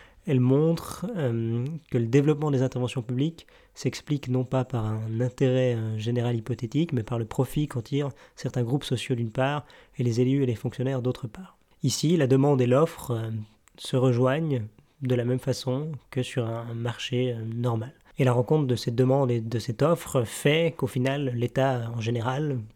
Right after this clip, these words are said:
continue de croître et qu'elle mène à un interventionnisme excessif, ce qui pose un problème pour, euh,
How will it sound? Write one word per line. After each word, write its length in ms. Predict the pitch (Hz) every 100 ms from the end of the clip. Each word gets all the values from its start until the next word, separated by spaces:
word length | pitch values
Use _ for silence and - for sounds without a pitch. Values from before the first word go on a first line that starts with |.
| _
continue 760 | - - 127 127 139 165 170
de 220 | 139 123 123
croître 500 | - 123 110 - 120
et 100 | 110
qu'elle 280 | - 120
mène 260 | 117 123 139
à 80 | 117
un 80 | 120
interventionnisme 880 | 120 123 117 113 127 123 139 127
excessif, 640 | 131 - - - 208 - 131 - - - -
ce 80 | -
qui 140 | 117
pose 200 | 135 127
un 80 | 117
problème 580 | - 123 120 123 117 110
pour, 360 | - 123 117 113
euh, 160 | 117